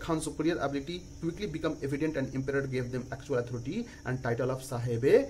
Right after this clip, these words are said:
आलम। ठीक है, what was the main cause of अठारह सौ संतावन revolt? Policy of British Empire।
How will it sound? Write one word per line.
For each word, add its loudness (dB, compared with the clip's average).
आलम। 2
ठीक -8
है, -12
what 8
was 6
the 6
main 4
cause 4
of 4
अठारह -2
सौ -2
संतावन 0
revolt? 2
Policy 2
of -2
British -4
Empire। -6